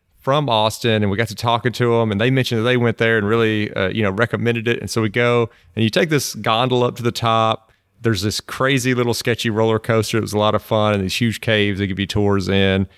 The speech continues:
And then, uh, Monday, we, we worked from the airport and got to enjoy a lot of time in the Amex Centurion Lounge, which is one of my favorite places.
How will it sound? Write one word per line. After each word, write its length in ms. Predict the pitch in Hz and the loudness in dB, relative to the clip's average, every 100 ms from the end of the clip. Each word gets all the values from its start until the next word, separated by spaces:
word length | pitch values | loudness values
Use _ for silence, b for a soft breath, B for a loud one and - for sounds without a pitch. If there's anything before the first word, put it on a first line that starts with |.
| b b b | b b b
And 140 | 101 | 0
then, 180 | 101 101 | 2 2
uh, 160 | 92 95 | 2 2
Monday, 460 | 101 123 117 110 | 2 0 2 2
we, 200 | 104 92 | 2 0
we 160 | 90 98 | -2 -4
worked 320 | 87 110 110 | 0 0 -2
from 260 | - 107 98 | -2 0 2
the 300 | 98 95 92 | 0 0 -2
airport 640 | 110 107 - 110 107 107 - b b | 0 0 0 0 0 0 -4 b b
and 140 | 104 101 | -4 0
got 160 | 101 - | 0 0
to 60 | |
enjoy 520 | 98 95 101 101 101 | 0 2 2 2 2
a 100 | 98 | 2
lot 160 | 98 110 | 0 0
of 60 | 104 | 0
time 360 | 113 107 104 | 0 2 2
in 60 | 95 | 0
the 60 | |
Amex 400 | 92 101 101 - | 0 0 0 -2
Centurion 420 | - 95 - 147 135 | -4 -2 0 0 2
Lounge, 380 | 135 135 131 | 2 2 0
which 120 | 104 92 | -2 -6
is 100 | 90 | -4
one 120 | 92 | -2
of 80 | 87 | -2
my 60 | - | -6
favorite 400 | - 131 120 117 | -2 0 0 2
places. 560 | 120 113 - 110 98 | 2 2 2 0 0